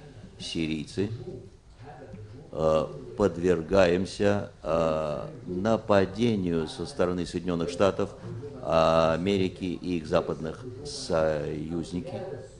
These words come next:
И это нападение, это атака не только на сирийское руководство, это атака или нападение, а можно даже сказать и агрессия в отношении всего сирийского народа, который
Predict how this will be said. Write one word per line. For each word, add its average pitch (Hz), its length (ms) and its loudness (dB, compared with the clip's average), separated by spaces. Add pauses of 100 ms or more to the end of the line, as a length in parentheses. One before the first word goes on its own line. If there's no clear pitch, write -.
(460)
И 92 160 4
это 110 560 6 (580)
нападение, 98 920 4
это 95 400 2
атака 104 960 4
не 107 300 4
только 147 480 4
на 104 140 4
сирийское 107 540 2
руководство, 113 760 4
это 95 460 4 (140)
атака 107 540 4
или 80 140 0
нападение, 82 800 2
а 73 380 -2
можно 87 240 -2
даже 85 180 2
сказать 80 240 -2
и - 60 0
агрессия 92 520 0 (380)
в 131 60 -10
отношении 131 540 4
всего 120 720 2
сирийского 90 600 -2
народа, 110 460 0 (300)
который 101 540 2